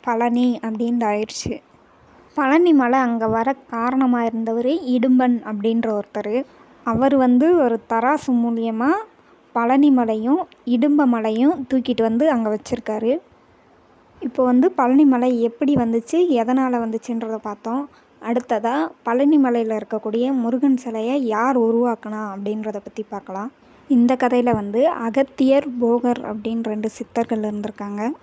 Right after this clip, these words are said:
அகத்தியர் வந்து தன்னை தேடி நோய், "எனக்கு இப்படி நோய் இருக்கு, இதை குணப்படுத்தி கொடுங்கன்னு" வாரவங்க கிட்ட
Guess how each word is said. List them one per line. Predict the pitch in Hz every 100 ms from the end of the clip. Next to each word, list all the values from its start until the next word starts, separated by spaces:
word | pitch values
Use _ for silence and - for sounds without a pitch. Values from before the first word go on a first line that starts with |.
| _
அகத்தியர் | - 226 302 - 302 233
வந்து | 214 214 214 285 - -
தன்னை | 233 247 262 254
தேடி | 240 247 247 269 262
நோய், | 240 247 285 247 - _ _ -
"எனக்கு | 240 247 247 233
இப்படி | 220 233
நோய் | 233 247 262
இருக்கு, | 240 226 233 233 220 -
இதை | - 233
குணப்படுத்தி | 226 247 254 233 240
கொடுங்கன்னு" | 226 220 220 226 214
வாரவங்க | 208 214 214 208
கிட்ட | 208 - 233